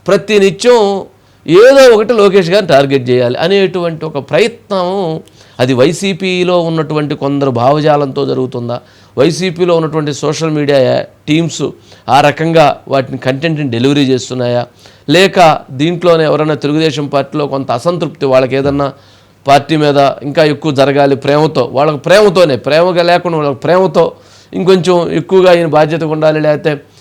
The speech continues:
ఈయన మీద గట్టిగా ప్రెజర్ చేస్తే ఈయన ఇంకా ఎక్కువగా గట్టిగా ఉంటాడనేటువంటి ఉద్దేశమా తెలియదు కానీ, but ఎక్కడో ఒక రాంగ్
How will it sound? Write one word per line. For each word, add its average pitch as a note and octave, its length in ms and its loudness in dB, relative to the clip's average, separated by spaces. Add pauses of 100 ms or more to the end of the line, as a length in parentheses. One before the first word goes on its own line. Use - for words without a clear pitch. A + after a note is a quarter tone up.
(160)
ఈయన D3+ 160 -2
మీద D#3 220 2
గట్టిగా D3 520 0
ప్రెజర్ D3 300 0
చేస్తే D3+ 320 -2
ఈయన D3 80 -2
ఇంకా D3+ 200 -4
ఎక్కువగా D3 360 -2
గట్టిగా C#3+ 380 -2
ఉంటాడనేటువంటి C#3+ 760 -2
ఉద్దేశమా C3 640 -2 (540)
తెలియదు G#3+ 320 2
కానీ, G3 480 -2
but D3 280 -4
ఎక్కడో F3 400 0
ఒక D#3 100 -4
రాంగ్ F#3+ 800 2